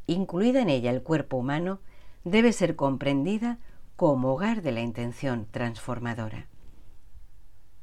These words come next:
Cuatro. La percepción del paisaje humano es cotejo de mí mismo y compromiso emotivo, algo que me niega o me lanza hacia adelante. Y desde mi hoy, agregando recuerdos,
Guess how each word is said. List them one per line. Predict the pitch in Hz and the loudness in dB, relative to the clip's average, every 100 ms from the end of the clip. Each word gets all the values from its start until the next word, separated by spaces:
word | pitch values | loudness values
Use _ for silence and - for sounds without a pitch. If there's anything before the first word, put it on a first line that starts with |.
| - - | -12 2
Cuatro. | 175 131 - 82 - - - - - - - - - - | 2 2 -2 -10 -12 -12 -16 -14 -16 -16 -14 -14 -10 -2
La | 139 | 0
percepción | 143 160 156 180 175 | 2 0 4 8 8
del | 165 156 | 8 4
paisaje | 151 151 214 208 202 | 2 2 0 0 0
humano | 156 135 131 139 - - - | 2 0 -2 -4 -10 -14 -4
es | 220 208 | -2 -2
cotejo | - 185 - 254 226 | 0 0 2 2 2
de | 170 | 0
mí | 135 135 | 0 4
mismo | 156 156 156 160 - | 4 4 0 -2 -4
y | 160 | -4
compromiso | 160 147 135 147 151 220 214 | 0 -2 0 -2 0 0 0
emotivo, | 185 156 135 120 113 - - - - - - - | 0 -2 -2 -4 -6 -10 -14 -14 -14 -14 -2 6
algo | 185 180 160 | 8 8 4
que | 147 123 | 2 0
me | 123 | 2
niega | 170 240 233 240 - - | 4 2 2 -4 -6 -6
o | - | 0
me | 160 139 | 0 2
lanza | 127 113 131 | 0 -2 -6
hacia | 117 131 | -4 -2
adelante. | 120 120 107 104 80 - - - - - - - - - - - | -2 -2 -4 -6 -12 -12 -14 -12 -14 -12 -14 -14 -14 -14 -8 2
Y | |
desde | 147 156 147 | 6 6 6
mi | 139 147 | 4 6
hoy, | 165 190 220 - - - - | 6 4 0 -8 -12 -12 2
agregando | 160 175 175 226 233 226 | 4 8 8 8 6 4
recuerdos, | 180 160 233 175 135 131 - | 2 2 4 4 4 2 0